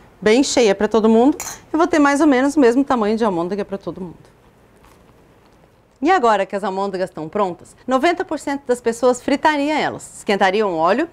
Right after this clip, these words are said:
e deixaria elas fritando. Aqui não, gente. Eu vou pros dez por cento e a gente vai cozinhar.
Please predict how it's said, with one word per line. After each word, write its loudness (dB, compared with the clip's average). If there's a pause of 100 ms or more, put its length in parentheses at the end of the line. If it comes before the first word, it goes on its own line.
e -6
deixaria 2
elas -2
fritando. -8 (260)
Aqui -2
não, 2
gente. -16
Eu 2
vou 2
pros -2
dez 2
por -10
cento -2 (140)
e 2
a 4
gente -2
vai 2
cozinhar. 0